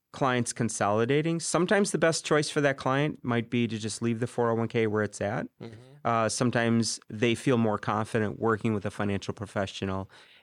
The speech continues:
Speaker 1: And so that might be a situation where I help them roll it into an I R A, and then I'm servicing and, and be-,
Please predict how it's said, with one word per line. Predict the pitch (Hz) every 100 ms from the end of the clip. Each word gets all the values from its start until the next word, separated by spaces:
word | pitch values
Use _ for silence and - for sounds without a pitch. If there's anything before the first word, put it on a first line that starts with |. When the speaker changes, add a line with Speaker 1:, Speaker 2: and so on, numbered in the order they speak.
| -
Speaker 1:
And | 110 101 101
so | -
that | 107 101
might | 101 101
be | 110
a | 104
situation | - - 104 95 110
where | 101
I | 95
help | 98 98
them | - 98
roll | 95 95
it | 95
into | 95 95 -
an | 92
I | 92 92
R | 92 107
A, | 127 95 92 - - - -
and | 107
then | 107
I'm | 104 101
servicing | - 107 98 - 101 95 95
and, | 92 -
and | 98
be-, | 95 95 -